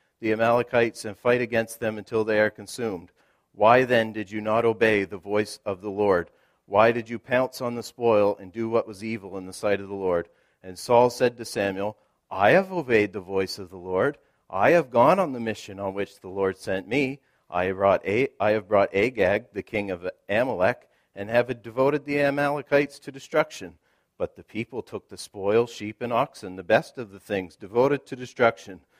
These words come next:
to sacrifice to the Lord your God in Gilgal."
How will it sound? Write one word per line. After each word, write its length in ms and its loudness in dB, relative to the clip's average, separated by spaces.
to 140 -14
sacrifice 920 -4
to 160 -12
the 100 -10
Lord 380 -2
your 140 -8
God 320 2
in 120 -6
Gilgal." 600 -6